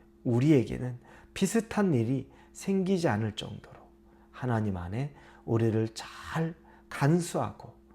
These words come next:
성령으로 충만할 수 있기를 예수님 이름으로 축원합니다. 기도합니다. 하나님, 다윗의 무서운 모습을 봅니다. 그런데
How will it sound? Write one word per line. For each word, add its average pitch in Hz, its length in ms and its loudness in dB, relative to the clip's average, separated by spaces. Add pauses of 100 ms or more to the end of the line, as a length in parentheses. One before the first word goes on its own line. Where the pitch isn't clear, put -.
(220)
성령으로 117 680 -2 (380)
충만할 175 640 0
수 - 160 -10
있기를 170 420 -8 (220)
예수님 101 360 -6
이름으로 95 380 -10
축원합니다. 107 800 -6 (380)
기도합니다. 101 680 -14 (600)
하나님, 107 520 -4 (1080)
다윗의 151 640 8
무서운 175 460 6
모습을 117 420 2
봅니다. - 600 -14 (240)
그런데 110 560 -8